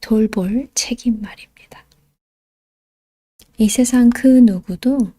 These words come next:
당신보다 당신을 더 잘 돌볼 수 있는 사람은 없습니다.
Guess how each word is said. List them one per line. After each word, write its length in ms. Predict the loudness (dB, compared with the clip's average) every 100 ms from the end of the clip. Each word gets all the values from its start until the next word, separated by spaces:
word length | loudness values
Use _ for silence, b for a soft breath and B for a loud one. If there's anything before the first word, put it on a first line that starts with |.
| _ -10
당신보다 1000 | -4 -4 0 2 2 -2 -10 -6 -8 -8
당신을 640 | -10 -6 -6 -4 -6 -8 -10
더 300 | -14 -16 -16
잘 340 | -14 -12 -10 -10
돌볼 440 | -6 -6 -6 -6
수 220 | -6 -6
있는 260 | -8 -8 -8
사람은 520 | -10 -8 -8 -8 -12
없습니다. 760 | -10 -10 -8 -8 -10 -16 -20